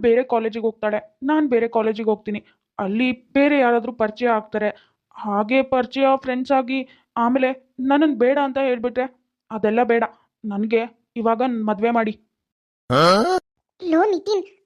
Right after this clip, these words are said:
Speaker 2: ಅದ್ ಏನು ಅಂತ ಮಾತಾಡ್ತಿದ್ಯೋ? ನೀನ್ ಇನ್ನೂ ಚಿಕ್ಕೋನ್ ಕಣೋ. ಪಿ ಯು ಸಿ ಮುಗಿಯೋ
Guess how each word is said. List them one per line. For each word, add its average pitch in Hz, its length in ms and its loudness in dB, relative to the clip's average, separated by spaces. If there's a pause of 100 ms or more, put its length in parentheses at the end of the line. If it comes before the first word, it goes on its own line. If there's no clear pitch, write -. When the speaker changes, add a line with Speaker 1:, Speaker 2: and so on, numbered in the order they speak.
(100)
Speaker 2:
ಅದ್ 359 140 -4 (160)
ಏನು 523 240 2
ಅಂತ 403 140 0 (140)
ಮಾತಾಡ್ತಿದ್ಯೋ? 339 560 -2 (360)
ನೀನ್ 605 200 2
ಇನ್ನೂ 605 140 2 (120)
ಚಿಕ್ಕೋನ್ 554 440 0
ಕಣೋ. 349 200 2 (480)
ಪಿ 277 160 -18
ಯು 285 180 -12
ಸಿ 480 160 2
ಮುಗಿಯೋ 466 260 2